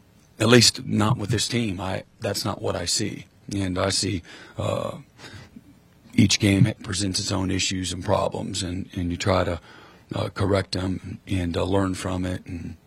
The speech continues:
and move on to the next one. May-, maybe I'm completely wrong. I, I might be. And, uh, but that's how I've always approached,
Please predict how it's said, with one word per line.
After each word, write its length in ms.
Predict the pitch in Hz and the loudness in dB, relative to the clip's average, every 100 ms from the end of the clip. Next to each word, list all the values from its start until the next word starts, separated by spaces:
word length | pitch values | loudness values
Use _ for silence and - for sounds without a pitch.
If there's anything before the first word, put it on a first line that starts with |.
| - | -6
and 200 | 98 87 | -4 0
move 160 | 92 87 | 0 0
on 180 | 90 90 | -2 -4
to 60 | |
the 100 | 90 | -6
next 320 | 92 90 - | -6 -4 -6
one. 220 | 98 - - - - - - - - | -8 -10 -14 -20 -20 -20 -20 -18 -4
May-, 200 | 101 98 | 0 4
maybe 340 | 113 120 113 | 6 6 6
I'm 260 | 107 98 - - _ - | 2 -4 -10 -20 _ -8
completely 540 | 101 110 110 120 107 | -6 0 0 0 0
wrong. 320 | 104 95 - - | 0 -4 -8 -12
I, 260 | 98 101 104 | -10 -6 -4
I 20 | |
might 240 | 95 92 95 | -4 -6 -8
be. 240 | 90 - - - - | -10 -8 -12 -12 -8
And, 320 | 104 95 92 | -6 -4 -4
uh, 140 | 95 92 | -4 -4
but 160 | 92 | -2
that's 260 | 101 98 - | 0 2 0
how 300 | 101 92 - - - 117 | -2 -2 -6 -12 -12 -2
I've 160 | 113 | 4
always 320 | 113 107 95 | 4 4 0
approached, 640 | 101 110 98 98 - - | -6 -2 -2 -2 -4 -6